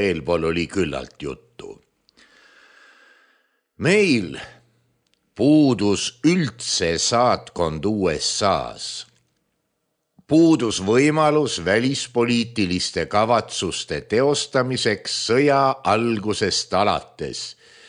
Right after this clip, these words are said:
ja ka veel varem. Kui kõnelda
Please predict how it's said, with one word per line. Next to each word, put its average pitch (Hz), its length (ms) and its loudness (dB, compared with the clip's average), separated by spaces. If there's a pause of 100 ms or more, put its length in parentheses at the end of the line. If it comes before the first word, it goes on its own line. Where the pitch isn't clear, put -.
(720)
ja 92 240 2
ka 92 220 2
veel 90 260 2
varem. 67 640 -4 (1900)
Kui 202 400 2
kõnelda 175 640 2